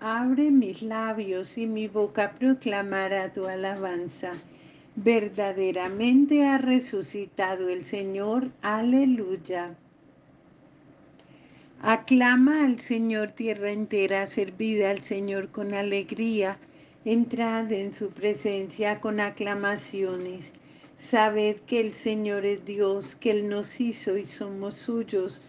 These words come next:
su pueblo y oveja de su rebaño. Entrad por sus puertas con acción de gracias, por sus atrios con himnos,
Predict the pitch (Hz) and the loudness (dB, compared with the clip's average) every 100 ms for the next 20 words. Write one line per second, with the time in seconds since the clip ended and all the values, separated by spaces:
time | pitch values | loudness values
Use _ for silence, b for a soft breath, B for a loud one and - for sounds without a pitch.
0 | B B B - - 277 - 214 202 208 | B B B -14 4 4 6 2 4 4
1 | 214 208 202 196 190 190 - 208 202 196 | 2 4 2 4 2 2 0 0 2 -2
2 | - 208 190 208 196 190 185 190 190 190 | -2 -8 -2 0 0 0 0 -2 -4 -6
3 | - _ - B B B B B B - | -10 _ -20 B B B B B B 0
4 | 208 208 - 202 185 190 165 - 226 226 | 2 2 2 4 6 4 0 0 0 0
5 | - 208 - - 220 208 208 190 196 - | -4 -6 -8 0 0 0 -2 2 2 0
6 | - 214 202 196 208 - 208 196 190 190 | -4 -2 0 0 -2 -4 -4 -2 2 2
7 | 175 185 185 190 - 202 180 - - 196 | 4 2 2 0 -4 -2 -2 -4 -4 -4
8 | - 214 202 208 190 - 190 196 175 - | -2 -6 -2 2 2 2 0 0 -2 -4
9 | 226 214 202 190 190 185 185 190 | -2 0 0 -2 -2 -2 -4 -4